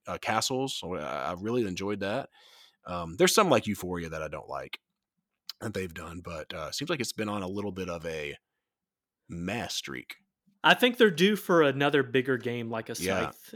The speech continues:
Speaker 2: and Tapestry.
Speaker 1: I feel like these smaller s-, games that he's doing just aren't as good.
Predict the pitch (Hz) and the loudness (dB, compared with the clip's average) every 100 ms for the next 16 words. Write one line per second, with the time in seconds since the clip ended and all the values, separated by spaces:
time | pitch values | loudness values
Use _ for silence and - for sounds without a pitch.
0 | - 113 113 110 104 113 - - - _ | -10 -10 -8 -10 -10 -12 -14 -14 -18 _
1 | - - 123 120 - - 98 107 101 95 | -10 -2 -2 0 0 0 -2 -2 -2 -4
2 | - - _ - 82 98 95 71 85 78 | -6 -8 _ -12 -8 -6 -8 -8 -10 -10
3 | 85 82 82 78 - - 85 80 - 80 | -10 -10 -10 -10 -10 -8 -8 -8 -10 -10
4 | 82 | -12